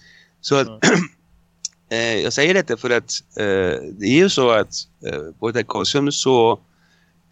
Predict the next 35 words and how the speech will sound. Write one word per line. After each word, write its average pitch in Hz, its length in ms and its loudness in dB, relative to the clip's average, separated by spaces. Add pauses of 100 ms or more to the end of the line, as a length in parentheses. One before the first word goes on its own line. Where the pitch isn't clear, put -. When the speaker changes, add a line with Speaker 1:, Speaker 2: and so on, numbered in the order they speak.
(180)
Speaker 1:
eh, 92 540 4
ligger 117 540 2
Halley 104 320 2
ibland 101 320 0
på 107 100 -10
fel 85 380 0
sida 101 280 -6
jorden 143 720 2
enligt, 92 640 -2 (380)
eh, 76 680 -2
i, 76 280 0
jag 67 160 -2
menar, 82 180 4
i 82 80 4
motsvarande, 80 920 2 (340)
eh, 69 80 -8
officiella 82 420 2
siffror. 76 360 -2 (600)
Men 147 300 4 (480)
när 120 280 2
den 156 120 6
ligger 135 220 4
på 139 100 4
fel 110 220 0
sida 110 200 0
jorden 107 320 2
så 156 160 -4
kan 90 160 -2
man, 82 200 -10
så 87 220 -6
kunde - 400 -4
man 90 120 0
inte - 160 -6
se 170 180 2
den. - 160 -2